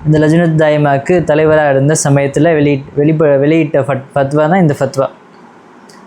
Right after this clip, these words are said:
இப்னு பாஸ் ரஹ்மத்துல்லாஹ் அவங்களுடைய காலத்துல லஜ்னத்து தாயிமாக்கு தலைவரா இருந்தாங்க. இப்ப அந்த காலகட்டத்துல வெளிவந்த ஃபத்வா தான் இது. ஃபத்வா ரக்கம், இந்த ஃபத்வானுடைய ரக்கம் என்னன்னா, நாலாயிரத்தி அறுநூத்தி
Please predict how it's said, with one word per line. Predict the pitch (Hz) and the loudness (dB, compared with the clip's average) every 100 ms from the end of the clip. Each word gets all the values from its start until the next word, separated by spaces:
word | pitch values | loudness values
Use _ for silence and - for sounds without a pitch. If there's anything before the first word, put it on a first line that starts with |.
| - - - | -20 -14 -2
இப்னு | 175 | 2
பாஸ் | 180 165 | 2 2
ரஹ்மத்துல்லாஹ் | 156 147 147 156 170 | 0 2 2 2 2
அவங்களுடைய | 160 160 143 | 2 0 0
காலத்துல | 160 160 151 156 165 | 0 0 0 0 2
லஜ்னத்து | 151 160 160 156 | 2 2 2 2
தாயிமாக்கு | 147 143 139 131 170 190 - - - - - - - - | 2 0 -2 0 -2 -2 -6 -20 -20 -20 -20 -20 -20 -6
தலைவரா | 151 160 160 151 | -2 0 2 2
இருந்தாங்க. | 131 135 123 120 - - - - - - - | 2 0 0 -4 -8 -20 -20 -20 -20 -20 -18
இப்ப | - | -4
அந்த | 156 185 190 | 0 2 2
காலகட்டத்துல | 180 175 180 170 160 147 160 180 | 0 0 0 0 -2 -2 0 0
வெளிவந்த | 170 156 151 143 | 2 2 2 0
ஃபத்வா | 143 135 143 | -2 0 0
தான் | 143 131 | 2 2
இது. | 139 175 | 0 -2
ஃபத்வா | 156 156 170 160 143 | -4 -2 0 0 -2
ரக்கம், | 180 180 160 131 - - - - - - - | -2 0 2 0 -8 -20 -20 -20 -20 -16 -2
இந்த | 160 165 156 147 135 | 2 4 4 2 0
ஃபத்வானுடைய | 156 156 185 180 170 156 156 165 151 127 | -2 -2 0 2 2 2 2 2 2 2
ரக்கம் | 135 - 180 | 0 -2 0
என்னன்னா, | 165 147 139 160 202 - - - - - - - - - - - - - - 143 | 2 2 2 2 0 -4 -20 -20 -20 -20 -20 -20 -20 -20 -20 -20 -20 -20 -12 -4
நாலாயிரத்தி | 151 170 185 185 180 170 | -2 0 2 2 0 0
அறுநூத்தி | 202 160 165 170 170 156 196 233 | 0 2 0 0 0 0 0 0